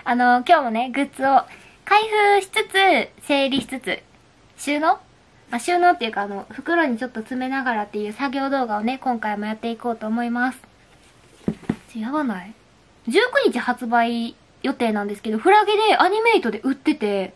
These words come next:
即買った。内容は、あの、ネタバレになってしまうから、今回一切その、なんやろ、ここに書かれてるだけの内容は言わないんですけど、触れてもホームページとあとゲームの部分だけで、この内容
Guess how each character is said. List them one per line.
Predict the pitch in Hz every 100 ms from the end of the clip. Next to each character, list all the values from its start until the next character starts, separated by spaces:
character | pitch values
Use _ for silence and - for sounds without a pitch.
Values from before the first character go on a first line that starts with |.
| - - _ -
即 | 339 294
買 | - 233
っ | -
た。 | 190 - _ _
内 | - 359 494
容 | 480 466 466 453
は、 | 233
あ |
の、 | 233
ネ | 285
タ | 339
バ | 349
レ | 330
に | 320
な | 233
っ |
て | 220
し | 277
ま | 277 285
う |
か | 247
ら、 | 233 220
今 | 226
回 | 269 -
一 | 285
切 | - 214 214
そ | 214
の、 | 202 202 - - _ _
な | 233
ん |
や | 196
ろ、 | - _ _ _ _
こ | - 359
こ | 508
に | 403
書 | 269
か | 240
れ | 233
て | 226 226
る | 220
だ | 247
け | 262
の | 226
内 | 208 208 202
容 | 208 - -
は | 415 320 -
言 | 240
わ | 240
な | 247
い |
ん | 220
で | 214
す |
け | -
ど、 | 214 208 - -
触 | -
れ | 403
て | 415
も | 311
ホ | 285 311
ー |
ム | 302
ペ | 302 294
ー |
ジ | 220
と | 175
あ | 202
と |
ゲ | 208 247
ー |
ム | 214
の | 214
部 | 214
分 | 220 208
だ | 208
け | 208
で、 | 214
こ | 339
の | 320
内 | 311 311 302
容 | 311 302